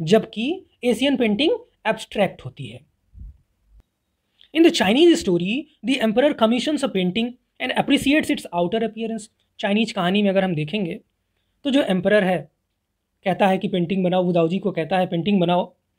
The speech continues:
और फिर उसके आउटर ब्यूटी को अप्रिशिएट करता है, प्रशंसा करता है। But the artist reveals to him the true meaning of his work। लेकिन आर्टिस्ट उसको दिखाता है कि उसके वर्क का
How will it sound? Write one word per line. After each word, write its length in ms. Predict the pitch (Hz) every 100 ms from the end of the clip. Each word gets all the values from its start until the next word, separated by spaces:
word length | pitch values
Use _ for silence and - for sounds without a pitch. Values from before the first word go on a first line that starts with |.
| _ _
और 100 | 254
फिर 120 | 269 311
उसके 180 | - 302
आउटर 320 | 196 208 240
ब्यूटी 280 | 208 214 240
को 100 | 262
अप्रिशिएट 580 | 196 190 262 - 262 -
करता 280 | 151 180
है, 240 | 170 160 - _ _ -
प्रशंसा 380 | 277 294 277 262
करता 280 | 185 151 202
है। 160 | 196 - _ _ _ _ - 254
But 100 | 262
the 120 | 277
artist 360 | 220 311 339 196
reveals 340 | 214 294 -
to 120 | 233
him 220 | 214 202 240 - -
the 80 | 214
true 320 | - 269 311 294
meaning 320 | 202 208 208
of 160 | 202
his 100 | 190 147
work। 220 | 151 151 _ _ _ _ _ 175
लेकिन 260 | 202 233
आर्टिस्ट 380 | 180 180 269 -
उसको 180 | - 269
दिखाता 540 | 175 180 - 190 240
है 120 | 214 202
कि 120 | 196
उसके 220 | 180 -
वर्क 260 | 170 180 180
का 140 | 208